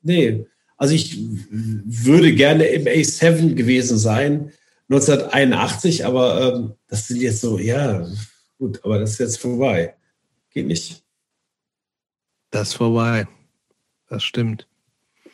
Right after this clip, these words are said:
Speaker 2: Vielleicht noch mal, ich würde noch einmal, vielleicht doch noch mal einmal in so einen Schwung Richtung, ähm,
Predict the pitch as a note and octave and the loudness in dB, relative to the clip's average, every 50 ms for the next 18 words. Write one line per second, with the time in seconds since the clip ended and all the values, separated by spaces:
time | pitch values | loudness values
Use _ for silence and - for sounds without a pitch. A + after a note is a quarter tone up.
0 | - - - - - - - - - - - - - _ _ _ - - C3 D3+ | -20 -20 -20 -20 -20 -20 -20 -20 -20 -20 -20 -20 -20 _ _ _ -6 0 2 2
1 | D#3 - F3 E3+ E3+ E3+ E3+ E3 D3 - D3 - D#3 - - F3 E3+ F3+ D#3+ - | 4 4 4 6 6 4 4 2 0 -4 -4 -4 -2 0 2 4 4 4 4 4
2 | D#3+ F3+ G#3 A3+ G3+ - G#3 G3+ - G3 G3 G#3 G#3 G3 - F3+ F3+ F#3+ F#3 F3+ | 4 4 6 4 4 4 2 2 4 6 6 8 6 6 6 4 4 6 6 6
3 | F3 F3+ F3 E3 - - - - E3+ F#3 G#3+ G#3 F#3+ F#3 E3+ - - F#3 F3 F3 | 6 6 6 4 4 2 0 2 4 6 6 6 6 4 2 4 4 4 6 6
4 | F3 E3+ - D#3+ D#3+ D#3 D#3+ D#3 D#3 D#3+ E3 D3+ | 6 4 4 4 2 4 4 4 2 2 0 -2